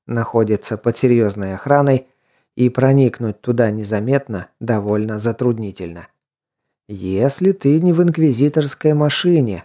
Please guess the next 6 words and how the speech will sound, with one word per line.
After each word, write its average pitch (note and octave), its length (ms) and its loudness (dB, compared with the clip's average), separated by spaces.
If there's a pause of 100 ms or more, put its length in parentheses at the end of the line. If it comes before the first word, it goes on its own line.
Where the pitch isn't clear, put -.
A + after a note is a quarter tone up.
отдельного A#2 760 2
отряда A#2 460 0
Заурланд, A2 720 0 (100)
свободной B2 760 0
от A#2 320 -4
досмотров. A2 800 -6